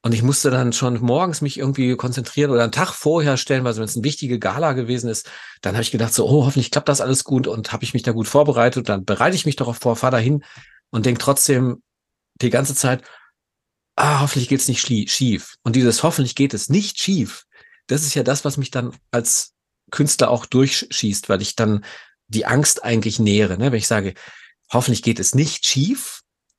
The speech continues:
versteht mein tolles Gehirn, „Hoffentlich geht es schief“, denn das Wort nicht, Verneinung, kann das Gehirn überhaupt nicht zusortieren. Und das habe ich halt auch durch die ganzen, äh, Seminare und durch die Fortbildung gelernt,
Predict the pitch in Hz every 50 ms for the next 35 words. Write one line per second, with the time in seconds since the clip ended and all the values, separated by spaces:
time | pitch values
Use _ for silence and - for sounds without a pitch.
0 | _ _ _ _ _ - - 131 - - - 135 135 - 123 110 110 107 104 -
1 | - 214 269 - - - 143 120 123 131 139 165 185 196 _ _ - - _ _
2 | _ _ _ - - 196 196 202 185 156 - - 135 143 - 131 - - - 165
3 | 117 - - - - _ - 110 107 101 98 - 117 110 104 - - 131 185 202
4 | - - - - - - _ _ _ - - 104 98 107 123 160 170 139 107 95
5 | 92 95 - _ _ _ _ _ - - - 117 117 113 - - 123 117 131 123
6 | 110 101 101 117 - - - - - - - - - - 131 110 101 95 - -
7 | - 80 - - 104 104 - _ _ _ _ _ _ _ _ _ - 107 123 165
8 | 170 165 165 135 147 135 127 - - _ - 131 127 127 - - 127 139 135 -
9 | - 135 131 127 123 123 - - - - - _ - - 113 127 135 - - 139
10 | 127 123 117 110 - - 110 113 110 110 120 113 117 107 95 87 87 110 135 -
11 | 135 113 107 107 104 - - - 113 110 104 - - 107 117 - - 123 117 113
12 | 110 101 101 98 95 98 107 110 98 - -